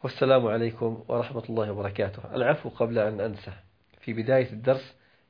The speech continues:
عندما قلت: "الحمد لله والصلاة والسلام على رسولنا الأمين نبينا محمد وعلى آله وصحبه أجمعين"، هل تستطيع أن تأتي بالبدل من هذه الجملة؟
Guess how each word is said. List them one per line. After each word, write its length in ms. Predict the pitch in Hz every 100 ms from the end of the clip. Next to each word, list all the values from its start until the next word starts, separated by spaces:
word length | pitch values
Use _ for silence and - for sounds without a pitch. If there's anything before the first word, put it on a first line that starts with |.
| -
عندما 280 | 107 113 110
قلت: 440 | 131 131 127 - _ _ _ _ _ _ -
"الحمد 300 | 113 131 113
لله 340 | 107 110 117
والصلاة 460 | 107 - 113 113 110
والسلام 560 | 107 - 113 117 113
على 640 | 107 107 110 113 135 143 - _ _ _ _ _ _ _ -
رسولنا 680 | 107 107 - 131 123 120 120
الأمين 680 | 117 - 107 127 143 175 - _ _ _ _ _ _ -
نبينا 460 | 113 131 123 113 110
محمد 520 | 107 - 123 120 120
وعلى 520 | 117 110 104 110 120
آله 180 | 110 104
وصحبه 480 | 101 - 110 113 101
أجمعين"، 500 | 101 110 101 98 - _ _ _ _ -
هل 180 | 170 185
تستطيع 640 | 156 - 170 160 147 110
أن 60 | 120 -
تأتي 540 | - 127 - 127 107 92 - _ _ _ _ -
بالبدل 680 | 120 110 139 139 120 101 98 _ - _ _ _ _ -
من 140 | 135 127
هذه 280 | 123 110
الجملة؟ 460 | 104 120 127 156